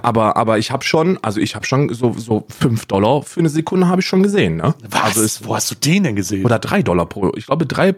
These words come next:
Speaker 1: drei Dollar die Sekunde ist, glaub ich, so das Heftigste, was ich gesehen habe. Bei groß, also wenn du, wenn du halt so auf zwanzig, auf zwanzig K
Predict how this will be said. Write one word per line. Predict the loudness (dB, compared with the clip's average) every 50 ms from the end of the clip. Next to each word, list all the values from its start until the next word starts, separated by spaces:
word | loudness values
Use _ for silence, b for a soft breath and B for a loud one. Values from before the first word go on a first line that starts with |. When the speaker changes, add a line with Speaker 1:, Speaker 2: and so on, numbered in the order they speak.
| -4 -12
Speaker 1:
drei | -8 -2 0 0 0 0
Dollar | 2 2 2 2 2
die | 0
Sekunde | -2 -2 -4 -2 0 2 2 2
ist, | 2 0
glaub | 0 0 0 0
ich, | 0
so | -2 -2
das | -2 -2 -2
Heftigste, | -2 -4 -4 -4 -8 -4 -2 -2
was | -2 -2
ich | -4
gesehen | -8 -2 0 2 2
habe. | 2 0 B B B B B B B -4
Bei | -4 -2
groß, | 0 0 0 0 0 0
also | -2 0 0 2
wenn | 2 4
du, | 2 2 2 2
wenn | 2 4
du | 4 4
halt | 2 2 0
so | 0 0 2 2 0 -2
auf | -4 -6 -6
zwanzig, | -6 -4 -4 -4 -4 -2 -4 -4 -6 -6 -4 -4
auf | -4 -4 -4
zwanzig | -2 -2 0 0 0 0 -2 -2 -4
K | -2 -2 0 0 0